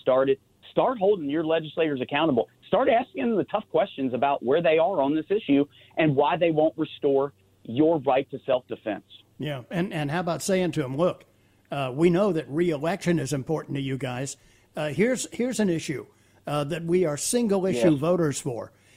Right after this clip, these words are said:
Speaker 2: If, if you don't restore our Second Amendment rights, you can't count on my vote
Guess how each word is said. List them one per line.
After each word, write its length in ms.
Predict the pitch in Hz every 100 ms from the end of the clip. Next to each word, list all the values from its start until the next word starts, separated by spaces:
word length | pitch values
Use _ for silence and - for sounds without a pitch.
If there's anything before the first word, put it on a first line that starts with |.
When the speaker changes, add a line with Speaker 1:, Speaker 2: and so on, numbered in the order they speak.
| _
Speaker 2:
If, 180 | 170 160 -
if 200 | 156 131
you 140 | 233
don't 240 | 254 220
restore 420 | 185 170 - 202 165
our 100 | 156
Second 340 | - 175 160
Amendment 340 | 147 139 123 135
rights, 360 | 196 165 -
you 100 | 170
can't 340 | 151 208 214 -
count 300 | 185 185 -
on 220 | 156 156
my 200 | 143 143
vote 400 | 127 196 139 139